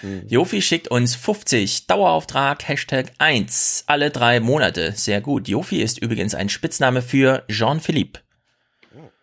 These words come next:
Speaker 2: Und er schreibt weiter, „Und daran sollte man sich orientieren, wenn man den Versuch unternimmt, diesen Namen im Podcast auszusprechen.“ Hat sich irgendwer immer drüber lustig gemacht. „Natürlich bin ich dir nicht böse, Stefan.“ Auch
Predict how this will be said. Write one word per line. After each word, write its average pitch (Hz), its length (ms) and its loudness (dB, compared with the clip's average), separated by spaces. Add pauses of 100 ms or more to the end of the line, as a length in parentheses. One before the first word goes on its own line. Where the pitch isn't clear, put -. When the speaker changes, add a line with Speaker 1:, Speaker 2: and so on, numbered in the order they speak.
(260)
Speaker 2:
Und 98 180 -2
er 101 60 4
schreibt 104 260 2
weiter, 107 340 4
„Und 104 160 2
daran 135 240 2
sollte 131 220 0
man 110 140 0
sich 107 220 -4
orientieren, 117 1040 4
wenn 101 220 4
man 98 160 4
den 95 160 0
Versuch 104 320 0
unternimmt, 98 460 2
diesen 107 260 2
Namen 104 240 2
im 101 100 2
Podcast 123 380 0
auszusprechen.“ - 720 -4 (120)
Hat 101 120 -4
sich - 180 -8
irgendwer 110 220 0
immer 101 140 -2
drüber 92 200 -4
lustig 123 260 -4
gemacht. 156 240 -4 (340)
„Natürlich 202 380 2
bin 185 100 2
ich 180 100 2
dir 190 160 4
nicht 180 240 0
böse, 220 320 4
Stefan.“ 165 760 2 (380)
Auch 107 260 0